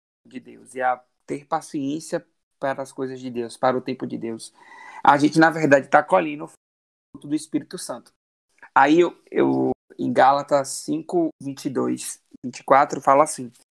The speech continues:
"Mas o fruto do Espírito Santo é amor, alegria, paz,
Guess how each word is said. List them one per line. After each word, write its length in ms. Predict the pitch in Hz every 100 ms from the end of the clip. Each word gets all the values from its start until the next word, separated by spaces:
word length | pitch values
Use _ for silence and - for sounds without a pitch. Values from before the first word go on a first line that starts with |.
| - - -
"Mas 280 | 151 170 185
o 40 |
fruto 300 | 196 185 196
do 60 | 202
Espírito 420 | 190 185 165 160
Santo 300 | - 143 151
é 60 | 143
amor, 300 | 139 151 185
alegria, 580 | 175 165 135 135 147 156
paz, 600 | - 143 135 151 -